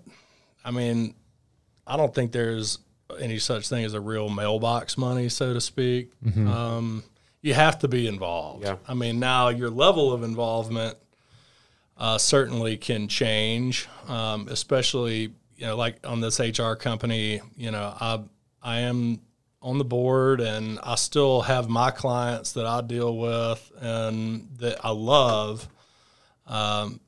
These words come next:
Speaker 1: you know, but for the most of the day in and the day out operations, we've got a team for that.
Speaker 3: Yeah.
Speaker 1: And we've got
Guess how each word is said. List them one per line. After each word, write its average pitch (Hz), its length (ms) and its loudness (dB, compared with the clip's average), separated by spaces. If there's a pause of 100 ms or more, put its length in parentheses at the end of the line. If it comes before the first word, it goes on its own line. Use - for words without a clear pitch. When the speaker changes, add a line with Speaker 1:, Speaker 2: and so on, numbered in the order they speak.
Speaker 1:
you 175 120 -2
know, 135 220 4
but 131 400 2
for - 160 -6
the 139 100 4
most 156 240 8
of 147 40 -8
the 139 80 4
day 127 380 4
in 127 120 4
and 127 100 0
the 117 80 -2
day 117 280 2
out 113 180 2
operations, 117 840 0
we've 123 140 0
got 131 180 2
a 131 40 0
team 160 300 0
for 107 120 -8
that. 98 400 -12
Speaker 3:
Yeah. 113 360 0
Speaker 1:
And 113 160 -2
we've 117 140 -2
got 120 340 0